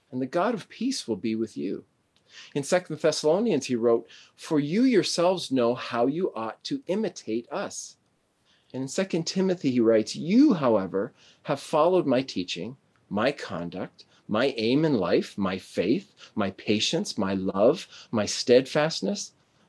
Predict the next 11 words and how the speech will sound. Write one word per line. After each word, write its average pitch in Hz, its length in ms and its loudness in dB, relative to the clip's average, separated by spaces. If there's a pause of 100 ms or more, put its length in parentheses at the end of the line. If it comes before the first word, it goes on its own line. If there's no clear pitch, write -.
(100)
my 139 100 0
persecutions 120 1080 -4 (400)
and 120 380 0
sufferings. - 760 -8 (1600)
Now, 151 140 8
Paul 277 260 4
takes - 280 6
it 151 60 4
a 135 60 4
step - 320 4
further 131 640 4